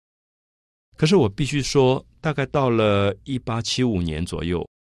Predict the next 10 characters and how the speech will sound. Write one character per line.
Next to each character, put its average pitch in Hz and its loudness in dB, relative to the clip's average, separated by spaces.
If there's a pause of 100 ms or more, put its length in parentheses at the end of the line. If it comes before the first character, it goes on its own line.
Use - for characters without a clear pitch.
(140)
这 135 -2
个 120 0
在 104 -2
事 131 -2
业 110 2
上 98 -2
非 127 -4
常 98 -2
成 95 -2
功， 107 0